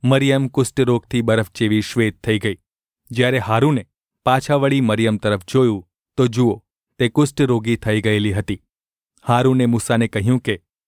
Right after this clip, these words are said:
"ઓ મારા માલિક, કૃપા કરીને અમારા પર આ દોષ ન મૂક, કેમ કે અમે મૂર્ખાઈ કરી અને પાપ કર્યું છે. પોતાની માતા જન્મ આપે તે વખતે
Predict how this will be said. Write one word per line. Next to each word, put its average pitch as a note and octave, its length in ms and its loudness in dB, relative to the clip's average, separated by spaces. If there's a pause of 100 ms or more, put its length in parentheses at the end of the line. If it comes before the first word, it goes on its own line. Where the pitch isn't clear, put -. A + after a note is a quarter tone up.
(360)
"ઓ C3+ 100 4
મારા B2 240 0
માલિક, G#2+ 340 -2 (440)
કૃપા C#3 340 2
કરીને A#2+ 420 0
અમારા A2 380 0
પર G#2+ 180 -2
આ G2 100 0
દોષ A2+ 400 0
ન A2 140 -2
મૂક, G2 300 -8 (460)
કેમ A#2+ 180 0
કે C3 200 -2
અમે B2+ 360 0
મૂર્ખાઈ A#2 460 -2
કરી G#2+ 300 -2 (100)
અને A2+ 140 -2
પાપ G#2 320 0
કર્યું A2 340 -2
છે. - 160 -8 (680)
પોતાની D3 380 2
માતા C3 380 2
જન્મ A#2 320 0
આપે A2 340 0
તે G#2+ 180 -2
વખતે G#2 500 -2